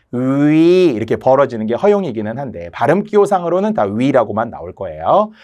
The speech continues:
이렇게 위, 외 허용을 강조하고 있고요. 자, 또는 어이에와 아이에도 이야기했어요. 우리가 너를 뜻하는 내가 할까,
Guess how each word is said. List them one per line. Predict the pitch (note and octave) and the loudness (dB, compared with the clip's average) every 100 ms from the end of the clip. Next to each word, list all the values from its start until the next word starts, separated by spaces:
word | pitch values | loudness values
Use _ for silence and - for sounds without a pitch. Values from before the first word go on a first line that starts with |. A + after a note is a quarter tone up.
| - - | -18 -10
이렇게 | F2 E2+ C#3+ F3 F3+ _ - | -10 -2 0 0 -2 _ -4
위, | A2+ G#2+ B2 D3+ E3 D#3 | -2 0 0 2 2 0
외 | A2+ G#2+ A2+ D#3+ F3+ E3+ - | 0 2 4 4 2 -4 -2
허용을 | G#3 G#3 G3+ F#3 F#3 F3+ | 4 4 2 0 2 0
강조하고 | - C3 A#2 G#2+ E3 | -2 -4 0 0 -2
있고요. | - E2+ C3+ F#3+ _ _ _ _ _ _ _ - | -6 -8 -8 -8 _ _ _ _ _ _ _ -4
자, | D#3 | 0
또는 | F3 A3 | 2 4
어이에와 | E3+ E3 F3 E3 D#3+ D#3 | 4 4 4 4 6 4
아이에도 | B2 C#3 C#3 C3+ C3+ C#3 | 2 0 0 0 0 -2
이야기했어요. | A#2 G#2+ B2+ E3+ A#2+ G2 A#2 F#3 A3 - - - | -4 -4 -4 -4 -4 0 2 2 0 -6 -16 -4
우리가 | C3+ C#3 C3+ | 2 4 4
너를 | B2+ C#3 D#3 F#3 G#3 | 4 4 4 4 2
뜻하는 | F3+ C3+ E3 C#3+ D#3+ D#3 C3 C3+ | 0 -2 0 0 -2 -6 -6 0
내가 | D3 E3 F3+ F3+ D#3+ | 2 2 2 4 4
할까, | D3 A#2+ D3+ E3 F#3 | 2 0 0 2 2